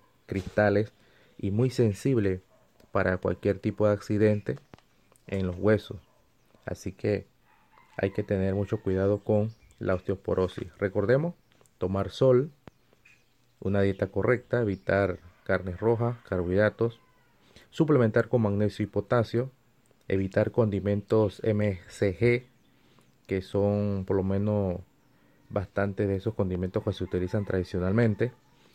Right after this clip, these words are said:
suplementar zinc, selenio, vitamina K,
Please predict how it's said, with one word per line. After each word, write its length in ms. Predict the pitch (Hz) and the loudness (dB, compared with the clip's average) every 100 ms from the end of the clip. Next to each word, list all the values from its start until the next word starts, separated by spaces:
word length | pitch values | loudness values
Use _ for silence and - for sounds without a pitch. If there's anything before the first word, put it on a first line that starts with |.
| _ - - | _ -20 -16
suplementar 680 | - 98 101 95 95 107 101 | -8 -2 0 0 2 2 0
zinc, 480 | - 120 113 117 113 | -2 2 4 2 0
selenio, 680 | 104 98 107 107 110 117 - - | 0 4 4 4 2 0 -4 -6
vitamina 540 | 104 98 95 101 98 | -4 -2 0 0 -2
K, 280 | - 110 127 | 0 0 -2